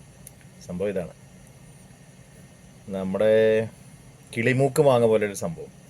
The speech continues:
കിളിമൂക്ക് എന്ന് കേട്ടിട്ടുണ്ടോ ആരെങ്കിലും? മാങ്ങയെപ്പറ്റി അറിയാവുന്നവർ പെട്ടെന്ന് റിലേറ്റ് ചെയ്യാൻ പറ്റും. അങ്ങനെയുള്ളൊരു മാങ്ങയുടെ ഒരു സംഭവം, പഴുത്ത മാങ്ങ കേട്ടോ. അതെ, ഇതേണ്ട പ്രസ് ചെയ്യുമ്പോൾ അറിയാം, പഴുത്ത് പാകമായി റെഡിയായിട്ട്,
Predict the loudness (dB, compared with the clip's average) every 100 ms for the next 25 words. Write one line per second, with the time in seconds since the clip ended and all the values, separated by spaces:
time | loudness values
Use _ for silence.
0 | -6 -4 -2 -4 -4 -8 -6 -6 -4 -6
1 | -12 -16 -18 -20 -20 -18 -20 -20 -20 -20
2 | -20 -20 -20 -20 -14 -10 -6 -2 0 2
3 | 2 2 0 -2 -2 -2 -4 -8 -10 -4
4 | -4 -2 -4 -4 -6 -10 -12 -20 -20 -20
5 | -20 -20 -20 -12 -8 -2 -2 0 0 0
6 | -2 -2 -4 -6 -10 -20 -20 -20 -20 -20
7 | -20 -16 -14 -14 -18 -20 -20 -16 -4 -2
8 | -2 -8 -6 -4 -4 -6 -10 -12 -14 -14
9 | -16 -20 -20 -20 -20 -20 -12 -10 -10 -14
10 | -20 -20 -20 -20 -20 -20 -20 -20 -20 -18
11 | -14 -10 -10 -8 -10 -12 -20 -20 -20 -14
12 | -10 -10 -10 -12 -12 -10 -8 -8 -8 -6
13 | -6 -6 -8 -8 -10 -10 -4 -4 -4 -8
14 | -10